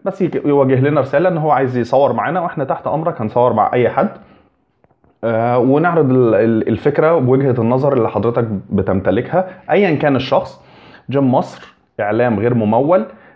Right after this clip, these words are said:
جيم مصر الإعلام البديل، جيم مصر لثقافة الناس، جيم مصر للتنوير، جيم مصر للمساعدة، جيم مصر إخلاص. مش هنقول أكتر من كده.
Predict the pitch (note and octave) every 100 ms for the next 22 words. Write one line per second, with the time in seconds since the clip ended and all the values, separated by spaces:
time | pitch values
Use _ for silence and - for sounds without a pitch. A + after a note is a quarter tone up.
0 | - G#2+ C3+ A2+ A2+ A2+ - - _ -
1 | G2+ G2+ G#2+ C3 E3 B2+ A#2 D3 F#3 -
2 | - - - G#2+ C3+ B2 G#2 - - -
3 | - G#2 G#2+ C#3 C#3 C3+ A#2+ B2+ E3+ -
4 | - _ _ - A2 G#2+ A2+ A2+ - -
5 | - - _ _ - G#2 - A2 A#2 C#3
6 | G#3 G3+ - _ _ - B2 E3+ D#3+ F3+
7 | - - _ _ - G#2 G#2 G#2 - C3+
8 | D#3 F#3+ - _ A#2 C3 B2+ D3+ - -
9 | - - G#2+ - A2+ F#2 - - - _
10 | _ _ _ _ _ _ _ _ _ _
11 | _ _ _ _ _ - G2 A2+ C#3+ C#3+
12 | - C#3 A2 A2 C#3+ E3 G3+